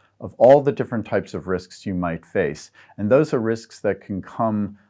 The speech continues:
either internally or externally. They can come from different stakeholders, um, and they come, come in different flavors. So, you know, companies are now taking a broader view of the types of risks they may face, um, than in the past. So you have a big picture of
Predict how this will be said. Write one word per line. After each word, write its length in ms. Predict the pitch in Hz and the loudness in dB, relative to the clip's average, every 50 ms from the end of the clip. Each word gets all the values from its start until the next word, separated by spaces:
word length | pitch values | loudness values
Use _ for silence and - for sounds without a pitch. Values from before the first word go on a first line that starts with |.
| _ - | _ -8
either 240 | 101 90 - 90 - | -6 -4 -4 -4 -2
internally 760 | - 127 127 139 135 - - 139 131 127 127 120 120 113 113 - | 0 0 0 0 -2 -2 -4 -4 -2 -2 -2 -2 -4 -4 -6 -6
or 240 | - 64 76 - - | -8 -8 -8 -6 -2
externally. 640 | 117 120 113 - - - - 127 120 117 120 117 113 | -2 -2 -2 -4 -8 -10 -6 -6 -4 -4 -4 -6 -6
They 180 | 92 - 98 98 | -4 -4 -6 -6
can 180 | - 98 90 | -4 -6 -8
come 380 | 82 - - 113 107 104 101 98 | -8 -8 -6 -6 -6 -4 -6 -8
from 260 | 101 - 101 92 90 | -10 -8 -6 -6 -4
different 380 | - 113 110 113 - 117 107 - | -2 -2 -2 -2 -2 -6 -6 -8
stakeholders, 920 | - - - 107 117 117 - - 127 127 127 143 139 143 139 139 - - _ _ - - - _ - | -8 -6 -4 -4 -4 -4 -2 -2 -2 -2 -2 -4 -6 -6 -8 -10 -16 -20 _ _ -20 -20 -20 _ -8
um, 560 | - 107 104 101 101 98 95 95 95 92 - - | -4 0 2 2 2 2 0 -2 -4 -6 -6 -6
and 120 | 107 104 | -6 -4
they 80 | 104 104 | -4 -4
come, 260 | 107 - 120 110 101 | -6 -6 -8 -8 -6
come 220 | - - 104 101 | -6 -8 -6 -6
in 100 | 101 95 | -6 -6
different 280 | 87 90 - - 87 - | -6 -8 -8 -8 -10 -8
flavors. 380 | - 101 90 85 92 87 80 - | -4 -4 -4 -2 -4 -6 -6 -2
So, 300 | 113 104 104 101 - - _ - | 0 0 0 0 -2 -8 _ -6
you 120 | 120 110 | -4 -4
know, 100 | 98 95 | -4 -4
companies 580 | - - - 160 170 165 170 131 123 113 113 - | -6 -6 -4 -4 -2 -2 -2 -2 -2 -2 -2 -4
are 80 | 110 | -4
now 220 | 104 104 104 101 95 | -2 -2 -2 -2 -2
taking 380 | - - 104 - 104 98 92 | -4 -8 -12 -10 -8 -6 -6
a 40 | 85 | -6
broader 580 | 78 - - 95 101 104 117 120 120 120 107 92 | -8 -6 -2 2 6 6 6 6 6 2 -2 -4
view 360 | 87 - 101 101 104 98 - | -6 -6 -6 -4 -4 -4 -4
of 180 | - 87 80 | -6 -8 -8
the 100 | - 95 | -8 -10
types 400 | - - - - 123 120 120 - | -10 -8 -4 -4 -4 -4 -4 -6
of 120 | 110 90 82 | -10 -8 -4
risks 360 | 90 82 82 - - - - | -4 -4 -4 -6 -10 -18 -14
they 180 | - 95 90 85 | -10 -8 -6 -6
may 200 | 85 82 78 78 | -6 -6 -8 -10
face, 560 | - - - 76 71 67 78 - - - - _ _ _ _ - _ _ _ | -10 -8 -6 -6 -6 -6 -8 -10 -14 -18 -18 _ _ _ _ -20 _ _ _
um, 300 | - 90 87 87 85 - - | -4 -2 -2 -2 -2 -4 -4
than 240 | 90 107 104 98 | -2 -2 -2 -2
in 220 | 92 90 87 87 80 | -2 -4 -4 -4 -6
the 80 | 82 | -8
past. 480 | - - - - 87 - - - - - | -8 -10 -10 -10 -8 -8 -10 -12 -14 -10
So 80 | - 101 | -8 -6
you 140 | 95 101 | -4 -2
have 160 | 107 117 120 120 | -2 0 0 0
a 80 | 110 | -2
big 400 | 95 - _ - 139 139 131 - | -4 -4 _ -4 -4 -4 -4 -4
picture 400 | - 135 110 - - - 110 107 | -8 -8 -8 -8 -6 -6 -4 -2
of 280 | - 95 95 82 - | -2 -2 -2 -4 -6